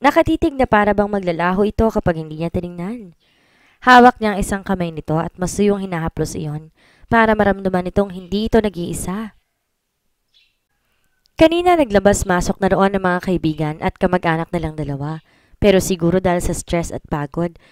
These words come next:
marahil din dahil sa tinunok na sedative, hindi nagigising ang dalaga.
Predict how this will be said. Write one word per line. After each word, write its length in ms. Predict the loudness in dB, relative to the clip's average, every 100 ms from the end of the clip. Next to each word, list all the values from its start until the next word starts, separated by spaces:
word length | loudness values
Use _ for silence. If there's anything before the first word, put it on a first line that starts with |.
| _ _
marahil 400 | 2 4 2 0
din 240 | 0 0 2
dahil 200 | 2 2
sa 120 | -2
tinunok 360 | -2 -2 -2 -2
na 80 | -6
sedative, 640 | -2 -4 -2 -4 -4 -8 -18 _ _
hindi 320 | -8 -2 0
nagigising 560 | 0 -2 -2 -2 0 -4
ang 160 | -6 -6
dalaga. 560 | -4 -6 -8 -12 -12